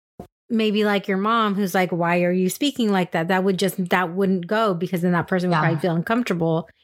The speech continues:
Speaker 1: hearing, "Well, what do you mean? Why would, why do I speak like this?" That's 'cause, well,
Speaker 2: Yeah.
Speaker 1: that's who I am.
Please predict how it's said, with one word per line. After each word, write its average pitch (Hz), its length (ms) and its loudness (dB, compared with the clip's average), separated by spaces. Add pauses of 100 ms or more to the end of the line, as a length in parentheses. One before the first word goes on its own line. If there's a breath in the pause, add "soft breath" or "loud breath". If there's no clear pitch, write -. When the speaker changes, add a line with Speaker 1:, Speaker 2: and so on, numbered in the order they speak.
(120)
Speaker 1:
hearing, 202 460 0
"Well, 196 140 0
what 214 100 2
do 226 60 0
you 233 60 0
mean? 220 240 2
Why 170 220 2
would, 165 280 0
why 170 180 2
do 170 80 2
I 160 80 2
speak - 300 -2
like - 200 0
this?" - 280 -2 (200)
That's - 160 -10
'cause, 180 220 -2
well, 196 200 0
Speaker 2:
Yeah. 180 60 0
Speaker 1:
that's 165 140 2
who 185 100 -2
I 160 120 0
am. 196 420 0